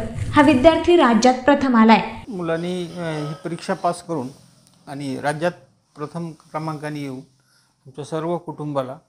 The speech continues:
Speaker 2: आनंदित आणि उत्साहित केलेलं आहे. अभ्यासासाठी त्याला आम्ही पूर्ण वेळ म्हणजे देत होतो. तो प-, म्हणजे आधी तर ते पुण्यातच होता,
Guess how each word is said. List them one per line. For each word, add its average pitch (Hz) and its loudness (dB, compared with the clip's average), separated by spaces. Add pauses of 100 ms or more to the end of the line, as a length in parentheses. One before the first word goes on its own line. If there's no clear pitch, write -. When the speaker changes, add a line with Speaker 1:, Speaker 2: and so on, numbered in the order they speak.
(140)
Speaker 2:
आनंदित 135 -8 (580)
आणि 123 -20 (340)
उत्साहित 151 -8
केलेलं 127 -16
आहे. 110 -14 (280)
अभ्यासासाठी 233 -6
त्याला 233 0
आम्ही 226 0
पूर्ण 208 -6
वेळ 180 -2 (160)
म्हणजे 156 -10
देत 156 -6
होतो. 143 -14
तो 185 -14 (120)
प-, 156 -4
म्हणजे 147 -8 (680)
आधी 139 -6
तर 160 -6
ते 185 -6
पुण्यातच 175 -4
होता, 139 -8